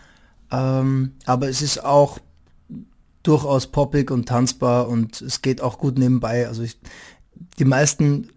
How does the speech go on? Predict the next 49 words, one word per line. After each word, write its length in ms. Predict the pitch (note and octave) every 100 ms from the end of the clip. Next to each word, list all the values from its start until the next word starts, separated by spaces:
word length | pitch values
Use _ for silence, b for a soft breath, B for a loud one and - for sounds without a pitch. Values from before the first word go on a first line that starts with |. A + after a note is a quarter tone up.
| -
beim 240 | D3 C#3
ersten 260 | C#3 D3+ D3
Mal 160 | C#3
hören 200 | A#2+ B2+
verstehen 320 | B2 A2+ B2 A#2
sie 100 | A#2
gar 100 | G2+
nicht, 160 | G#2+
dass 140 | A2 -
wir 60 |
Deutsch 220 | G2 A2+
singen, 300 | - C#3+ D3+
sondern 240 | D3 C3 A#2
nehmen 260 | A#2 A#2+
das 180 | A#2+ A2+
eher 240 | - A#2+ A#2+
so 140 | B2
als 220 | A#2 A2+
Musik 420 | B2+ - D#3+ E3 B2+
wahr. 240 | C#3 F#3+
Man, 220 | B2+ B2+ C3
man 100 | B2
kann 180 | B2+
da 60 | B2
so 120 | B2
mithören 600 | A#2+ C#3+ - C#3 C#3 D#3
und, 240 | B2 A#2 - B B B B B B -
ähm, 340 | B2 A2+ A2+
ist 200 | A2 -
ganz, 240 | D3 C3 -
vielleicht 480 | - C#3 C#3 E3 -
ganz 180 | C3
angenehm 420 | A#2 C3+ E3+ E3+ E3+
im 80 | D3
besten 320 | D3 - D#3
Fall. 240 | D3 E3
Also 180 | C#3 B2+
es, 200 | A#2+ - B B -
ich 120 | -
glaub, 180 | D3+ C#3
es 120 | -
stört 360 | - C#3 C#3+ C#3+
jetzt 220 | - C3
niemanden, 340 | B2+ A#2+ B2+
die 80 | A#2
Musik. 400 | A#2+ A2+ C3 -
Sie 100 | D3
ist 220 | C3+ - B B B
im, 260 | - C#3